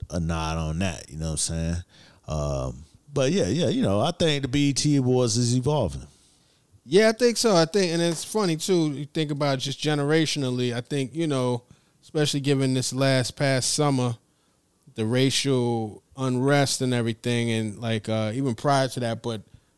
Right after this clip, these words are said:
Speaker 2: as a result of that, I think that the black community has definitely been a little bit more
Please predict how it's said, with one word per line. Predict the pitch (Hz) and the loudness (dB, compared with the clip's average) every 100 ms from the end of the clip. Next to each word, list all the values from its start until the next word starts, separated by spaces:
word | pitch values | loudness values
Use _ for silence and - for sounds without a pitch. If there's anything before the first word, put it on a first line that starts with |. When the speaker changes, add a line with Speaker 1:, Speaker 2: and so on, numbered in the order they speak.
| _ _ - | _ _ -2
Speaker 2:
as | 120 120 | 0 2
a | 117 | 0
result | 117 110 131 135 123 | 0 0 2 2 2
of | 120 | 0
that, | 117 113 | 2 0
I | 113 110 | -4 -8
think | - 127 117 - | -4 -4 -4 -2
that | 113 113 - _ _ _ _ _ _ _ _ _ _ - - | -2 -2 -4 _ _ _ _ _ _ _ _ _ _ -20 -14
the | 110 | -2
black | 127 131 120 | 2 2 2
community | 127 127 127 120 | -2 0 0 0
has | 117 104 | -2 -2
definitely | 120 110 123 110 | -4 -2 -4 -4
been | 117 120 113 107 - 117 | -2 0 -2 -4 -10 -8
a | |
little | 117 120 117 | -4 -2 -2
bit | 110 113 101 | -2 -6 -6
more | 113 110 110 107 104 104 | -6 -4 -2 -2 -2 -4